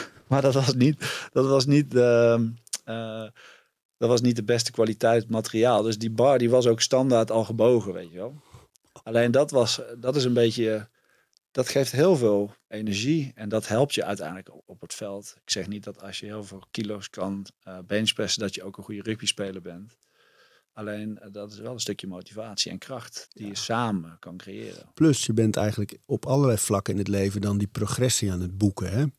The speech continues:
Speaker 2: Van, eh, ja, die vooruitgang en,
Speaker 1: Ja.
Speaker 2: en, en, en het gevoel dat dat geeft,
Speaker 1: Juist.
Speaker 2: doet ook weer wonderen op andere vlakken.
Speaker 1: Nou ja, gewoon al een, een trainingsschema die gewoon tien weken is uitgewerkt.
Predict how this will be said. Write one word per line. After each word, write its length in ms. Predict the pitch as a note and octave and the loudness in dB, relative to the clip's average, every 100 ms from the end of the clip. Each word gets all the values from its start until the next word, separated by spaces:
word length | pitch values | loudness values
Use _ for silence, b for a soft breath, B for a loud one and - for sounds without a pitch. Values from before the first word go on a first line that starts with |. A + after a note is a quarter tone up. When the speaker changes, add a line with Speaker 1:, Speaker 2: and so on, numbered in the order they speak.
| - | -10
Speaker 2:
Van, 320 | G#2+ G2+ G2 | -4 -2 0
eh, 420 | G2 F#2+ F#2+ - - C3 F3+ D#3+ - - | -2 -4 -4 -6 -10 -14 -18 -20 -20 -16
ja, 180 | D#3+ G2+ | -6 -2
die 140 | G2+ | 0
vooruitgang 760 | - G#2+ A#2 C#3 - G2 G2 A2+ | 2 4 4 2 0 -4 -4 -2
en, 80 | |
Speaker 1:
Ja. 140 | G#2 G#2+ | -2 -2
Speaker 2:
en, 300 | G2+ G2+ G2+ | -2 -2 -2
en, 160 | G#2 G2 | -4 -6
en 200 | - G2 | -6 -6
het 180 | G2 - | -6 -6
gevoel 400 | G#2 - D3 D#3 | -6 2 4 4
dat 180 | A#2 - | 0 -4
dat 180 | G#2 - | -6 -6
geeft, 580 | - B2+ A2 B2+ - - | -2 0 0 -4 -8 -14
Speaker 1:
Juist. 460 | A2+ G2+ G2 - - | -14 -10 -8 -8 -6
Speaker 2:
doet 200 | - G#2+ | -4 0
ook 140 | G#2 | 0
weer 160 | G#2+ G#2 | 2 2
wonderen 420 | A2 C#3+ B2+ G2+ | 4 4 4 2
op 120 | G2 | 0
andere 320 | - A2+ G2+ G2+ | 0 0 0 -2
vlakken. 440 | - C3 - F#2+ - b b b b b _ | -2 -4 -4 -12 -16 b b b b b _
Speaker 1:
Nou 140 | - G#2+ | -18 -14
ja, 100 | A2 | -14
gewoon 320 | G2 B2 C3+ | -6 -2 0
al 200 | B2 C3 | 2 2
een, 180 | A#2+ A#2 - | 2 -2 -4
een 160 | A2+ | -4
trainingsschema 1200 | G#2+ - C#3 D#3 C#3 - - D3 D3+ A#2+ F2 C#3+ F3 _ _ _ _ _ _ _ _ | -2 2 4 4 2 0 2 2 4 2 -2 -8 -14 _ _ _ _ _ _ _ _
die 160 | A2+ | -6
gewoon 340 | G#2 G#2+ A2 G#2 | -2 -2 -2 -4
tien 200 | C3 C3 | -2 2
weken 320 | A#2+ A2 G#2 | 4 2 0
is 80 | G2 | -4
uitgewerkt. 720 | F#2+ A#2 C3 C3+ F#3 - | -6 -6 -2 -2 -2 -10